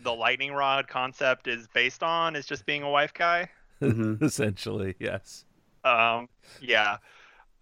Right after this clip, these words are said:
Speaker 1: Um, you know how you know this is an Eddie Barrows comic?
Speaker 2: Lots of weird grinning?
Speaker 1: No, although I
Speaker 2: Oh.
Speaker 1: guess that could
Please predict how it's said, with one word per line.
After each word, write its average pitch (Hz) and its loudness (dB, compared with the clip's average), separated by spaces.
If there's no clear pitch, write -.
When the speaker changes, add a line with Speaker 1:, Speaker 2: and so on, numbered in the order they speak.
Speaker 1:
Um, 117 4
you 147 -6
know 165 2
how 185 2
you 170 -2
know 160 2
this 156 -4
is 135 -12
an 143 -6
Eddie 135 -2
Barrows 123 2
comic? 170 -6
Speaker 2:
Lots 143 4
of 147 4
weird 139 2
grinning? 165 2
Speaker 1:
No, 135 0
although 143 4
I 147 6
Speaker 2:
Oh. 139 2
Speaker 1:
guess 151 0
that 147 0
could 175 -6